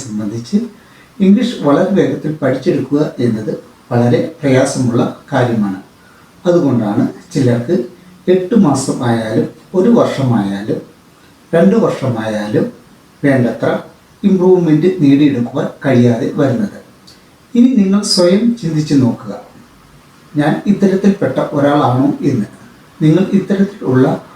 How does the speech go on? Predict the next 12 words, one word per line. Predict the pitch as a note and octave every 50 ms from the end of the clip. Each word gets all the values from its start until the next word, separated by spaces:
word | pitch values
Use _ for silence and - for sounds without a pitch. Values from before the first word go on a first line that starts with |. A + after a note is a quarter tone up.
| - - - - - D3
ഒരാൾ | D3 D#3 E3+ G3+ G3+ - - - B2
ആണെങ്കിൽ | A2+ A2+ A2+ A2 - - C#3 - - - - E3
ഇവയോട് | D3 C#3 C#3 C3 C3 C3+ D3 D#3+ - - - - - - - _ - - - _ _ - _ - - - D3
നമുക്ക് | D#3 E3+ F3 G3+ G3 G3 - C#3+
താല്പര്യം | C3+ C#3 C#3+ - G3 F#3+ G3 G3+ - - D3+
ഉണ്ടാക്കിയെടുക്കുക | C#3+ D3+ D3+ D3+ D3+ - - D#3+ D3 C#3 C#3+ C#3 C3+ D3 D#3+ F3 - - C3+
എന്നതായിരിക്കണം | B2 C3 C3 C3 A#2+ A2 G#2+ G#2 G#2 G#2 G#2 - - A#2+ D3 G3+ A3+ - - - - - _ _ _ _ _ _ _ - C#3
നിങ്ങളുടെ | B2+ B2 B2 A#2 A#2+ A#2+ G#2 A#2 - - -
പ്രധാന | - B2+ C3 B2 A#2 A#2+ C3 D3 F#3+ - - - - D3+
ലക്ഷ്യം. | C#3 B2 - - - A#2+ A#2 - - - - A#3 - _ _ _ _ _ _ - - - _ - - _ _
ഇംഗ്ലീഷിനോടുള്ള | A3+ G#3 G#3+ A3+ B3 B3 - - A#3 A#3 G#3 F#3 F3 E3 E3 - - - - -
താല്പര്യം | B2 A#2 A#2 - B2+ A#2+ C3 B2+ -